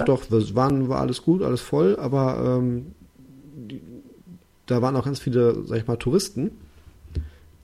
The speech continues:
Speaker 2: die dann logischerweise dann die ganzen Parkplätze blockiert haben.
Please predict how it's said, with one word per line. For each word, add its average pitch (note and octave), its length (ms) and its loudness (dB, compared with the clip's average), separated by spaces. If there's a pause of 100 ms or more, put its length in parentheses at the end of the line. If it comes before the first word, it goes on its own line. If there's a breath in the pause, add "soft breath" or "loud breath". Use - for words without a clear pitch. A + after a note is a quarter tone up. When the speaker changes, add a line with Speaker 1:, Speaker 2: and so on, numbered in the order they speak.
(120)
Speaker 2:
die A#2+ 100 2
dann A#2+ 160 2
logischerweise B2 560 4
dann A#2 140 2
die A#2 80 2
ganzen A#2 480 -2 (100)
Parkplätze A#2+ 480 -2
blockiert G2+ 400 -4
haben. F#2 300 -6